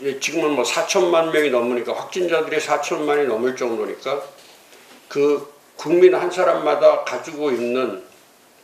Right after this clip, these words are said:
그 예전과 다른 책임은 신체적으로 후유증에 시달리는 거죠. 극심한 피로감이 오고,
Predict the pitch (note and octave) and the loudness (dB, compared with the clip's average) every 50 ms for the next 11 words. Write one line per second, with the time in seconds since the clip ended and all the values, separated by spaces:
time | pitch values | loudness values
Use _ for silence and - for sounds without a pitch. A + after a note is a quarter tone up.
0 | _ _ - - C3+ B2+ A#2 A2+ - - - F#3 F3+ F3+ E3+ - - - - - | _ _ -10 -6 -4 -2 2 2 2 4 4 4 4 4 4 6 4 4 2 2
1 | - B2 C3 C#3+ C#3+ C3+ - - - F3+ - E3 D#3+ D3 B2+ A#2 A2+ G#2+ - - | -2 0 0 0 0 0 -2 -4 -4 -4 -4 -2 -2 -2 -2 -2 -2 0 2 2
2 | - B3 A#3+ B3 - B3 A3 F#3+ G3 F#3+ F3+ E3 D3+ C#3+ C#3+ E3 F#3+ A3 A#3+ - | 2 2 0 0 4 4 4 4 6 2 2 2 2 0 2 2 2 2 2 0
3 | - - - - - - - - - - - - C4 C4 B3+ - - - F#3+ F3+ | -8 -14 -18 -20 -20 -20 -20 -20 -20 -14 -10 -4 -2 -2 -2 -4 -4 -2 0 2
4 | E3+ D3+ - - - F#3+ F3+ E3+ D#3 C3+ B2+ A#2 G#2+ - - - - - - - | 2 2 0 0 0 0 0 0 0 0 -2 -2 -2 -4 -8 -10 -14 -16 -18 -18
5 | - - - - - - - - - - - E3+ D#3+ D#3 D3 C#3+ - - - - | -20 -20 -20 -16 -12 -10 -10 -8 -4 -2 0 4 4 4 4 4 0 -4 -4 -2
6 | F#3+ F3 D#3+ D3+ C#3+ C#3+ C#3 C3+ C3 B2+ B2+ A#2+ B2+ C3+ C3+ B2+ - - - | 0 2 6 6 4 4 4 0 -2 -2 -4 -2 -2 0 -2 -2 -4 -6 -12